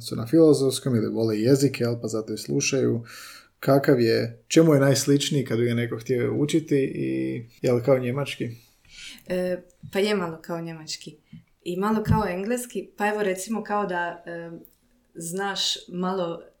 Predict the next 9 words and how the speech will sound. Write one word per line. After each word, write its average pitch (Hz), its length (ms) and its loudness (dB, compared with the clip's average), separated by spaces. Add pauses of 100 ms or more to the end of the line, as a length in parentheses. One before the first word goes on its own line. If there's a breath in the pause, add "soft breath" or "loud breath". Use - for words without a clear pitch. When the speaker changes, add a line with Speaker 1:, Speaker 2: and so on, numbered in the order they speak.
(160)
Speaker 2:
engleskog 196 580 -4
i 185 40 0
malo 196 260 0
njemačkog 208 640 -2 (340)
i 180 300 -4
želiš 196 320 2
komunicirat, 185 840 -2 (560)
ali 180 240 -2
ćeš 175 340 -4